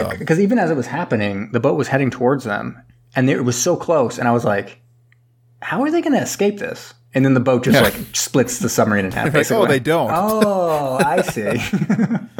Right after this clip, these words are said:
Speaker 1: Yeah.
Speaker 2: They didn't escape that. 'Cause they had this giant hole in the submarine. They both escaped to two sides of the submarine. And so, like, everyone's kinda going through. Some people get trapped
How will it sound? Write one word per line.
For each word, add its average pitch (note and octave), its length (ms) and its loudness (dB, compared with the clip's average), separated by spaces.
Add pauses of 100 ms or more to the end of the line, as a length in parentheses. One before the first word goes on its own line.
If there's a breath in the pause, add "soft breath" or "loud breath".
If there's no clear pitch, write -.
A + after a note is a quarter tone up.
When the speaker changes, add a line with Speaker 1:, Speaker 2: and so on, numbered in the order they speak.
(280)
Speaker 1:
Yeah. B2+ 280 2
Speaker 2:
They F#3+ 80 2
didn't F#3+ 340 0
escape A#3+ 340 0
that. - 280 -6 (300 loud breath)
'Cause C#3+ 80 -16
they D3 80 2
had C3 120 0
this D#3 160 -2
giant C#3+ 320 0
hole C3+ 120 2
in C3+ 60 0
the B2 60 0
submarine. A2+ 340 -2 (220 loud breath)
They C#3+ 80 0
both E3 180 0
escaped C3 340 -2
to - 60 -14
two B2 140 0
sides A2 320 0
of A2 80 -4
the G2 40 -8
submarine. - 420 -6 (440 loud breath)
And A2 120 -2
so, A#2 120 0
like, G#2+ 140 0
everyone's B2 380 0
kinda A2+ 180 0
going G#2+ 180 -4
through. D3 180 0
Some D3 140 0
people C3 200 -2
get A2+ 120 -2
trapped - 480 -4